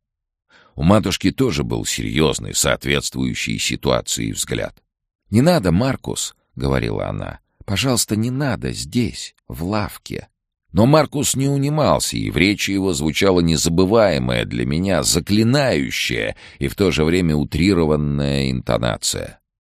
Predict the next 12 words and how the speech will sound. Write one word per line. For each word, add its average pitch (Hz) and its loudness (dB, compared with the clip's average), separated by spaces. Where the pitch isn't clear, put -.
Не 139 2
делайте 139 0
этого 113 -2
больше 101 -4
с 78 -6
Бронски, 82 -8
ведь 98 2
он 131 4
работает 127 2
на 120 2
польской 131 -2
почте. - -6